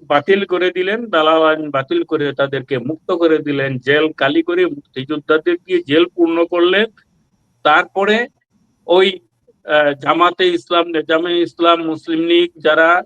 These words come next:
সাম্প্রদায়িক রাজনীতি করত, বঙ্গবন্ধু সাম্প্রদায়িক রাজনীতি নিষিদ্ধ করেছিলেন এবং সাম্প্রদায়িক দলগুলোকে নিষিদ্ধ করেছিলেন।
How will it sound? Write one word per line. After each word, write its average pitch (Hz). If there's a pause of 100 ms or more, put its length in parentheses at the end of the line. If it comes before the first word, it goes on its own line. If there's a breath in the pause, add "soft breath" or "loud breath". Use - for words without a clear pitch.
সাম্প্রদায়িক 175
রাজনীতি 170
করত, 170
বঙ্গবন্ধু 170 (520 soft breath)
সাম্প্রদায়িক 160
রাজনীতি 160
নিষিদ্ধ 160
করেছিলেন 175
এবং 165
সাম্প্রদায়িক 160
দলগুলোকে 175
নিষিদ্ধ 120
করেছিলেন। 98